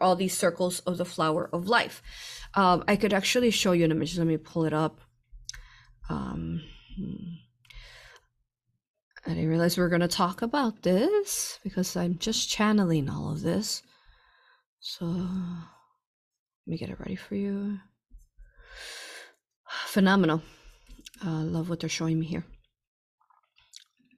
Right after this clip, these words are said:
So this is called the Divine Mother Flower of Life, and it's the lotus flower,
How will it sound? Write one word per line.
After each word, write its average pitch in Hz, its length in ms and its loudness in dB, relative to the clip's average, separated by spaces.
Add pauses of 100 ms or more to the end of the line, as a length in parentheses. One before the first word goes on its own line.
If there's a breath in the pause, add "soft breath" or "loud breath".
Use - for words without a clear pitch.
(460 soft breath)
So - 140 4
this 233 220 6
is - 260 4 (140)
called 202 240 4
the 190 60 6
Divine 180 280 6
Mother 160 400 4 (140)
Flower 170 340 2
of 247 100 2
Life, 175 400 0 (160)
and 170 200 2
it's - 240 -2
the 180 100 0
lotus 160 360 2
flower, - 220 -12